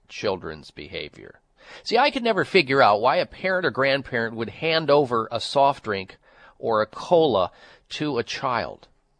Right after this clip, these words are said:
under any circumstances. I, I, I could, I'm, I do not understand that. Why would you want to give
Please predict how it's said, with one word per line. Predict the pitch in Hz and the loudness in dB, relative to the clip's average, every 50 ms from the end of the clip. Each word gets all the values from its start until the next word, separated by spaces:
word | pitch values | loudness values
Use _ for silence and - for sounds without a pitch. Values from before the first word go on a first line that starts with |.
| _ _ _ _ _ - | _ _ _ _ _ -8
under | 110 120 127 123 117 113 | -6 -6 -4 -4 -2 -2
any | 120 131 127 | -2 -2 -4
circumstances. | 110 - - 131 123 - 113 92 - - 95 80 67 - - - - - - - - _ _ _ _ _ _ _ _ _ _ _ _ _ _ - | -4 -2 -2 -2 -2 -2 -6 -8 -8 -8 -8 -8 -8 -10 -12 -16 -18 -18 -18 -20 -20 _ _ _ _ _ _ _ _ _ _ _ _ _ _ -6
I, | 120 123 - | -4 -2 0
I, | 131 139 131 120 147 147 | 0 -2 0 0 0 0
I | |
could, | 147 - 147 135 | 0 -2 -6 -4
I'm, | 139 135 127 131 131 131 131 139 143 - | -2 -2 -2 -2 -4 -6 -8 -10 -10 -8
I | - 123 123 123 123 | -6 -4 -4 -4 -4
do | 113 107 - 131 151 185 | -8 -10 -8 -4 -4 -2
not | 185 175 165 160 | -2 -2 0 0
understand | 160 156 139 123 - - 156 151 151 139 110 | -2 -2 -4 -6 -6 -4 -2 -2 0 0 -2
that. | 92 - _ _ | -4 -4 _ _
Why | 110 110 120 135 151 196 208 | -10 -6 -4 -2 -2 -2 0
would | 202 202 165 135 - | 0 -2 -2 -2 -4
you | 151 143 | -4 -4
want | 120 127 139 160 160 156 - - | -4 -2 0 0 0 0 0 -2
to | 135 | -4
give | 113 104 117 143 147 120 95 87 95 - - - | -6 -2 0 2 2 2 2 0 -2 -8 -16 -20